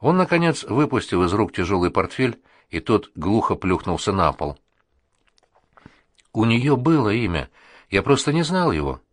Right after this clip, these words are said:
Спрашивал у ребят, никто не помнил, как её звали. Вот и назвал бы её как-нибудь". Мальчик покачал головой. "Раз у собаки есть имя, зачем давать ей новое? У собаки должно быть одно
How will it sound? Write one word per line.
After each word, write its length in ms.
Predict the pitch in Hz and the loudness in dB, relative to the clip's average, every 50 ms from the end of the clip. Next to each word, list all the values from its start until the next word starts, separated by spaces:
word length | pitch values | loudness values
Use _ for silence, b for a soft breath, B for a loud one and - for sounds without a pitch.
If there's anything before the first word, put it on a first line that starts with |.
| _ _ _ - | _ _ _ -18
Спрашивал 580 | - - - - 147 175 175 - - 110 92 | -16 -8 -2 0 2 2 2 0 -2 0 0
у 60 | 85 82 | 2 2
ребят, 400 | 87 90 90 135 147 143 - b b b b b b b b b | 2 2 2 0 0 0 -4 b b b b b b b b b
никто 340 | b 127 165 165 - - 190 | b -2 -2 0 0 0 2
не 100 | 180 185 | 2 2
помнил, 420 | 175 - 151 113 87 85 85 78 76 | 0 2 0 0 2 2 0 -2 -2
как 220 | - - 82 - | -2 -2 -2 0
её 180 | - 80 80 80 | 0 0 0 0
звали. 420 | 76 85 82 80 71 71 71 73 - _ _ _ _ _ _ _ _ | 0 2 2 2 2 0 -4 -8 -10 _ _ _ _ _ _ _ _
Вот 240 | - 76 80 82 - | -8 -6 -6 -6 -4
и 40 | 82 | -2
назвал 400 | 82 85 80 73 87 117 151 165 | -2 -2 0 2 2 2 2 2
бы 100 | 160 165 | 0 0
её 120 | 139 98 | -2 -2
как-нибудь". 580 | - - 82 71 - - 80 67 71 71 - - b b b b b b b b b b | 0 0 -2 -2 -2 -6 -6 -4 -6 -8 -10 -12 b b b b b b b b b b
Мальчик 400 | - 80 82 80 76 - - 82 | -4 -2 -2 -2 -2 -4 -8 -6
покачал 460 | - 87 80 - 87 - - - 76 | -6 -6 -4 -2 -4 -4 -2 -4 -4
головой. 480 | 73 80 85 107 113 98 85 71 69 - b b b b b b b b | -2 -2 -2 0 0 0 -2 -4 -6 -10 b b b b b b b b
"Раз 380 | b 82 82 92 95 - - 92 | b -2 0 0 0 0 -2 -6
у 60 | 82 | -6
собаки 520 | - - 104 95 85 98 92 82 - - | -2 0 0 0 2 2 0 0 -2 -4
есть 400 | 87 82 82 87 82 - - - | -6 -2 -2 -2 -2 -2 -4 -6
имя, 340 | - 87 87 92 98 117 123 b b b b b b b b | -4 -4 -2 -2 -4 -6 -8 b b b b b b b b
зачем 380 | - 98 135 135 - 190 135 | -4 -2 -2 0 0 -2 0
давать 340 | 92 117 120 - 95 - - | 0 0 2 2 0 0 0
ей 120 | 104 117 | -2 0
новое? 420 | 117 120 110 87 73 76 71 67 - _ _ _ _ _ _ | 2 2 2 2 2 0 -2 -4 -6 _ _ _ _ _ _
У 120 | - 92 85 | -10 -8 -6
собаки 680 | - - 90 82 76 82 85 82 80 - 110 110 110 - | -2 0 0 0 2 2 2 2 2 -2 -6 -8 -8 -8
должно 440 | - 78 95 92 85 80 92 95 92 | -6 -2 0 0 0 0 0 0 0
быть 240 | 87 90 104 101 - | 0 0 -2 -2 -2
одно 420 | - 110 117 117 147 165 170 160 | -2 -2 -2 0 0 2 2 2